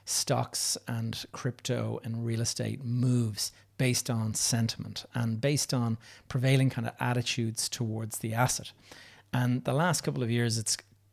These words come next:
there's no doubt, like, uh, if you look at Bitcoin or Ethereum, or, there's all these fanboys that are out there that are absolutely, completely focused on those investments.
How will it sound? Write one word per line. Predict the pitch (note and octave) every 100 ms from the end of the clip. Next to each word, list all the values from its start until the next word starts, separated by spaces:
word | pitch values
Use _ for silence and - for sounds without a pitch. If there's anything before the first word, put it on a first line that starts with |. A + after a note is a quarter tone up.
| -
there's | - B2
no | B2 C3 B2
doubt, | A2+ G#2+ G#2
like, | - - - - _ _
uh, | A2 G2+ G2+ F#2+ _ - - -
if | -
you | B2+
look | B2
at | A#2 G#2
Bitcoin | B2+ - - A#2+ A2
or | G#2+
Ethereum, | G#2+ A#2+ A2+ G#2+ A2
or, | A2 - -
there's | - B2
all | D3 E3
these | D#3+ C3+ A#2 - - -
fanboys | - C3 B2+ B2+ A2+ G#2+ G#2
that | A2+
are | A2
out | A2 A2 -
there | G#2+ G#2+
that | G#2+
are | A2 -
absolutely, | C#3+ C#3+ - C3 A#2+ A2 G#2+ G#2 - - -
completely | A#2+ - C#3+ C3+ A#2+ A2+ G#2+ - - -
focused | - D3 A#2 A2+ - - -
on | A2+ G#2+ A2 D#3
those | A#2 A2
investments. | G#2 A#2 - A#2 -